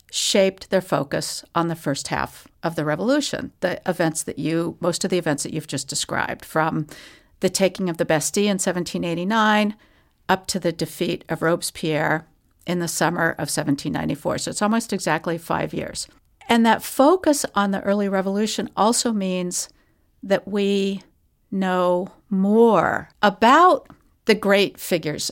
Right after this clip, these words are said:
of the early revolution. They're kind of the stars. And all you need do, I think, here is mention Maximilien Robespierre. When you ask people, "What, what do you associate with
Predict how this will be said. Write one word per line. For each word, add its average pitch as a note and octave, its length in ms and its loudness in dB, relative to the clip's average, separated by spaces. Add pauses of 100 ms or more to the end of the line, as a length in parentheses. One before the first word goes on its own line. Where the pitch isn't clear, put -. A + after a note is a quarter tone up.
of E3+ 140 -2
the - 120 -2
early D#3 200 0
revolution. - 760 -6
They're G#3 140 4
kind A3 240 2
of G3+ 100 -2 (380)
the F#3 80 -2
stars. - 800 4 (180)
And F3+ 240 2
all G3 160 6
you G3 80 2
need F3+ 200 -2
do, F#3 160 4
I E3+ 80 4
think, E3+ 200 -4
here F4+ 240 2
is B3+ 160 4
mention E3+ 560 -2 (400)
Maximilien D#3+ 540 0
Robespierre. D#3+ 640 2 (260)
When G#3 320 4
you G3 200 0
ask F3+ 280 2
people, F3+ 520 -2 (300)
"What, - 420 -2
what G#3+ 140 4
do A#3 40 2
you A#3 80 8
associate F#3+ 580 2
with E3 240 0